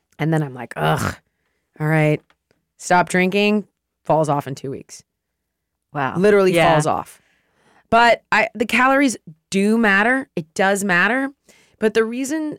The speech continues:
Speaker 1: that alcohol goes beyond calories is because of how it affects your hormones. And your hormones
Speaker 2: Mm.
Speaker 1: are your metabolism, right? So that's why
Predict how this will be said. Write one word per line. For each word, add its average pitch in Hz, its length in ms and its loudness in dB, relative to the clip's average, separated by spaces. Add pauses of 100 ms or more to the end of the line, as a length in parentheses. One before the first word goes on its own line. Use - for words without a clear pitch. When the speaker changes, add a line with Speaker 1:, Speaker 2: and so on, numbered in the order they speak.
Speaker 1:
that 190 300 -4
alcohol 196 640 2
goes 175 260 -2
beyond 165 380 -2
calories 226 520 -2
is 185 160 -2
because 160 380 -4
of 170 120 -4
how 143 320 -2
it - 100 -6
affects - 560 -12 (360)
your 202 140 0
hormones. 330 460 -4
And 160 80 -6
your 165 100 -4
hormones 165 380 0
Speaker 2:
Mm. - 100 -20
Speaker 1:
are 156 220 2
your 151 140 -6
metabolism, 175 640 -8
right? 208 260 -2
So 185 200 0 (420)
that's 226 260 0
why 190 480 2